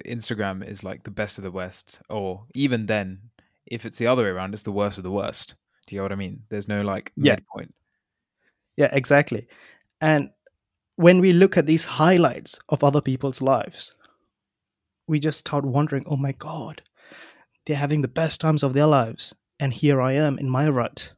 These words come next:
Speaker 2: What am I doing?" And then you start mulling about this certain situation that put you in this rut. And then you go into depression, anxiety, and the whole pile of emotions, basically.
Speaker 1: Mm-hmm.
Speaker 2: So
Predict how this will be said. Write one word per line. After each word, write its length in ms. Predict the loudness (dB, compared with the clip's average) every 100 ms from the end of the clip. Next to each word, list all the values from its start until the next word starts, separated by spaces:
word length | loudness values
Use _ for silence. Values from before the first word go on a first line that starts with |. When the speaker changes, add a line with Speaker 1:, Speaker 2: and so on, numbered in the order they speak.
| _
Speaker 2:
What 200 | 2 2
am 140 | 2 -2
I 140 | -4
doing?" 420 | -4 -4 -4 -6 -10 -20 -20 -8
And 160 | -2
then 80 | -2
you 40 |
start 220 | -2 -4 0
mulling 340 | 2 2 2
about 200 | 0 -2
this 120 | -2
certain 320 | -4 -6 -6
situation 580 | -4 -4 -2 0 0 -2
that 180 | -6 -4
put 120 | -4
you 140 | -4 -6
in 80 | -8
this 240 | -8 0
rut. 360 | 4 4 0 -12 -16 -20 -14
And 200 | -4 0 2
then 120 | 2
you 60 | 0
go 120 | 0
into 200 | -2 -2
depression, 720 | -6 -6 -8 -8 -8 -8 -8 -8
anxiety, 520 | -8 -8 -10 -8 -6
and 140 | -6
the 60 | -4
whole 380 | 0 2 0 -4 -8
pile 260 | -6 -4
of 120 | -6
emotions, 520 | -8 -6 -4 -6 -8 -8
basically. 540 | -8 -8 -12 -14 -18 _ -20
Speaker 1:
Mm-hmm. 960 | -16 -14 -14 -14 _ -20 _ -20 _ -2
Speaker 2:
So 300 | 4 6